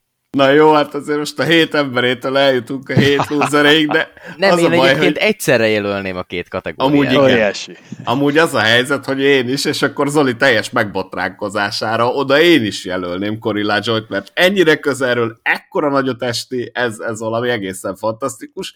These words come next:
Speaker 1: Más kérdés, hogy nekem a hét lúzere címre úgy van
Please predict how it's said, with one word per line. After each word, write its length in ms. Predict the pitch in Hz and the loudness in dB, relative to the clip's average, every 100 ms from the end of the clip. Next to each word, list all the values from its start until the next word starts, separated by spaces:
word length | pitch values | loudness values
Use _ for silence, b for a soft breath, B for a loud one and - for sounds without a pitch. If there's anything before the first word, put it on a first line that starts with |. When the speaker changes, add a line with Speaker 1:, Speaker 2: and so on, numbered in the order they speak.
| B B | B B
Speaker 1:
Más 260 | 175 180 - | -4 -2 -2
kérdés, 380 | 113 110 131 - | -6 -4 -4 -4
hogy 120 | 123 | -4
nekem 340 | 127 117 135 | -4 -4 -4
a 120 | 131 131 | -4 -2
hét 400 | 160 147 139 _ b b b _ | 0 0 -4 _ b b b _
lúzere 560 | 135 160 156 127 123 113 | -2 0 0 0 0 -2
címre 760 | 135 135 135 135 147 151 - - - | -4 -6 -2 -2 0 0 -2 -8 -12
úgy 280 | 190 214 | -8 -6
van 460 | 160 127 120 110 - | 0 0 0 -4 -10